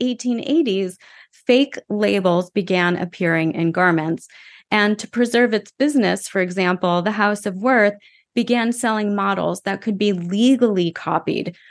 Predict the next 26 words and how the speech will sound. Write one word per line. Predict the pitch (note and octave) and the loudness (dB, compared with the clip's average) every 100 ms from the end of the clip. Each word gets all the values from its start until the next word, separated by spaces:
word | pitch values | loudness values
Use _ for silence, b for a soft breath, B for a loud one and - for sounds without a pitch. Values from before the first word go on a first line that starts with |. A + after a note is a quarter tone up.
| b | b
by | F#3+ | 0
department | F#3+ G3+ G3+ G3+ F3+ F3 F3 | 2 0 0 0 2 0 -2
stores | - F3+ E3 F3 - | -2 0 0 -2 -2
and | F#3 F#3 | -2 0
dry | F3+ E3+ | 0 0
goods | E3+ D#3+ D#3+ | 0 -4 -8
stores. | - E3+ E3 E3+ - B B B B | -4 -2 0 -2 -4 B B B B
And | A3+ A#3 A3+ | -2 0 2
that | A#3 B3+ | 4 2
allowed | - B3 G#3+ F#3+ F#3+ F#3+ | 0 0 2 2 0 -2
the | G3+ | -6
local | F3+ E3+ F3 G#3 | -4 -4 -2 -4
makers | F#3 E3 E3 E3 F3+ | -2 -2 -2 -6 -6
to | - G#3+ | -2 -2
avoid | G#3 E3+ E3 - | 0 2 2 2
import | C4+ E4+ A#3 F3+ - | 2 2 2 -2 -4
duties. | - - - - - _ _ _ _ _ _ _ _ _ - | -10 -8 -10 -12 -16 _ _ _ _ _ _ _ _ _ -2
Worth | A3+ D#4 G#4+ - | 4 4 2 0
also | A#3+ C#4 D4 D#4+ D#4 | 2 2 2 0 0
sold | D4+ - G#3+ G#3 G3 | -2 -2 0 0 -2
designs | G#3 G3 F3+ E3+ F3 F3+ A3 - | -6 -2 0 0 0 0 -4 -4
to | G#3 | -4
middle-class | G3+ G3+ G#3 G#3+ G#3+ G3 F#3+ | -2 2 0 0 -2 -4 -2
magazines | F#3 E3 E3+ F3+ E3+ E3 E3 G3 | -2 -2 -2 -4 -2 -2 -2 -4
like | G3 A3 G#3+ | -4 -4 0
Godey's, | B3+ C4 B3 - - | 2 4 2 -2 -8